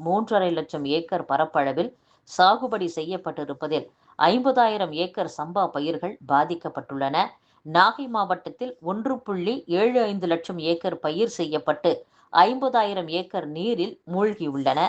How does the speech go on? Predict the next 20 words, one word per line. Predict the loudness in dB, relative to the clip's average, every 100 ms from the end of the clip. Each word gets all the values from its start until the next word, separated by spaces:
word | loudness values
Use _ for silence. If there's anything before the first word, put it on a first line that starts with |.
| -2 _ _ 4
தஞ்சை | 6 6 0 0
மாவட்டத்தில் | 2 0 -2 -4 -6 -10 -4
எழுபதாயிரம் | 0 2 4 4 2 0 -2
ஏக்கர் | -4 -2 -6 -4
பயிர் | -6 -6 -6
செய்யப்பட்டு, | -6 -6 -4 -4 -4 -8 -8 -2
பதினைந்தாயிரம் | 0 2 0 4 4 4 -2 -2
ஏக்கர் | -4 -4 -8 -8 -12
நீரில் | -6 -2 0 -2 -4 -8 -2
மூழ்கியுள்ளது. | 0 0 -4 -4 -2 0 0 -2 -8 _ _ _ 2
பயிர் | 4 4 2
பாதித்த | 4 4 2 -4 -4
விவசாயிகளுக்கு | -2 -2 0 0 0 -2 -2 -4 -4 2
காப்பீடு | 6 6 4 -8 -10
திட்டங்கள் | -12 -10 -8 -6 -6
குறித்த | -6 -6 -6
விவரங்கள் | -4 2 2 4 0 -2
முழுமையாக | -4 0 2 4 2 2
சென்று | -4 -6 -6 -6
சேர்வதில்லை. | -6 -4 -6 -6 -2 -2